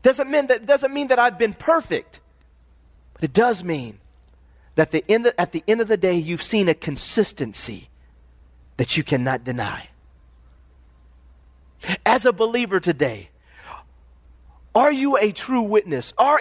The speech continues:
am I a true witness of the Lord Jesus Christ? When I stand on the scene, do people know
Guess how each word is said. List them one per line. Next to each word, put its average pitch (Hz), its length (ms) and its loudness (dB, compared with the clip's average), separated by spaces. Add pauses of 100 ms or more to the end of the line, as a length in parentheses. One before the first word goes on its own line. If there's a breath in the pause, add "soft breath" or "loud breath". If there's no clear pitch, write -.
am 294 160 2
I 285 140 2
a 233 160 2
true 269 240 -2
witness 185 500 -2
of 160 100 2
the 143 100 2
Lord 147 240 2
Jesus 127 300 -10
Christ? - 440 -10 (1800 soft breath)
When 196 200 4
I 262 120 6
stand 254 400 0
on 226 140 0
the 214 40 0
scene, 151 480 -4 (560 soft breath)
do 190 100 4
people 277 480 0
know 220 500 2